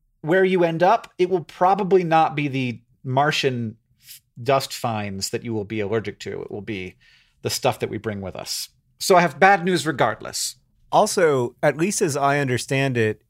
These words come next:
Speaker 2: it's not like you're gonna be able to get that allergic to the Martian dust, 'cause you're not gonna be
Speaker 1: <laughs>
Speaker 2: interacting,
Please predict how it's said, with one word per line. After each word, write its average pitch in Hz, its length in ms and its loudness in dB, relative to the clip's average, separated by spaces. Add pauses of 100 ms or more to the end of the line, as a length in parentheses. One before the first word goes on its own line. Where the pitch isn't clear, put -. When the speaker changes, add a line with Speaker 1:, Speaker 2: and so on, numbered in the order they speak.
(120)
Speaker 2:
it's 139 220 -2
not 196 340 2
like 151 340 -2 (100)
you're 123 400 0
gonna 123 400 0
be 117 400 0
able 117 640 0 (140)
to 117 160 -2
get 104 420 0
that 143 300 4
allergic 104 720 -2
to - 120 -6
the 104 120 -4
Martian 101 500 -2
dust, 98 340 0
'cause 104 160 -6
you're 113 100 -4
not 170 200 0
gonna 147 160 -2
be 117 180 -2
Speaker 1:
<laughs> 107 80 -8
Speaker 2:
interacting, 120 1080 -2